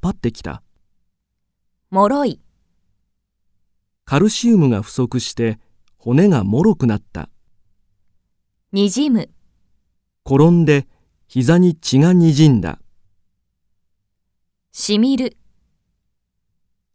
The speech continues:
Speaker 1: 冷たいものを食べると、歯にしみる。
Speaker 2: 捻挫。
Speaker 1: テニスで足をひねって捻挫した。
Speaker 2: 圧迫。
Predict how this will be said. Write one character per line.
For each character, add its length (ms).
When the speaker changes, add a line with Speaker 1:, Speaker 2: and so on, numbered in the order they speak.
Speaker 1:
冷 180
た 140
い 80
も 140
の 200
を 40
食 200
べ 120
る 80
と、 300
歯 180
に 160
し 220
み 160
る。 180
Speaker 2:
捻 340
挫。 200
Speaker 1:
テ 120
ニ 140
ス 140
で 140
足 340
を 120
ひ 180
ね 100
っ 40
て 360
捻 260
挫 120
し 160
た。 160
Speaker 2:
圧 200
迫。 400